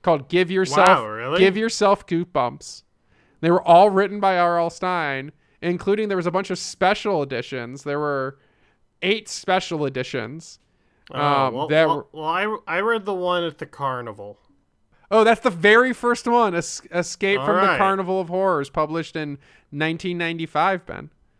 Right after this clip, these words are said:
Speaker 2: There
Speaker 1: Yeah.
Speaker 2: we go.
Speaker 1: I S B N zero five nine five five three two five dash two.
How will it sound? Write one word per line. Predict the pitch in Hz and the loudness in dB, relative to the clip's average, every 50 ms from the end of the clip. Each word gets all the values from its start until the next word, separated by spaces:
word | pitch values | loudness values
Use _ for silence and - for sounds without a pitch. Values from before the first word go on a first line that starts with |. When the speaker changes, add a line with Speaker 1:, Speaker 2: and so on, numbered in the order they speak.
| _ _ _ _ _ _ _ _ _ _ | _ _ _ _ _ _ _ _ _ _
Speaker 2:
There | 123 123 | -10 -8
Speaker 1:
Yeah. | 127 139 | -6 -6
Speaker 2:
we | 156 165 | -4 -2
go. | 202 254 190 185 240 - 233 _ - | 0 0 2 0 0 -2 -4 _ 2
Speaker 1:
I | 143 156 165 | 2 4 4
S | 175 170 - - | 2 0 -2 -2
B | 170 165 165 | -2 -2 0
N | 170 165 160 | 0 -2 -2
zero | 147 - 147 139 143 147 151 147 | -4 -4 -2 -2 0 0 -2 0
five | - 156 147 147 143 143 | 0 2 2 2 2 0
nine | 147 143 139 143 143 147 | -2 -2 -2 -2 -2 -2
five | - - 143 131 135 139 - | -2 0 2 2 2 0 2
five | 151 143 139 139 135 - | 2 2 2 2 0 -4
three | - 135 139 139 135 | -8 -8 -8 -8 -8
two | 139 - 147 135 127 | -8 -8 -8 -6 -2
five | 147 135 135 131 123 | 0 0 0 0 0
dash | - 135 135 - - | -2 -2 -2 -4 -6
two. | - 165 170 147 - | -6 -6 -6 -6 -8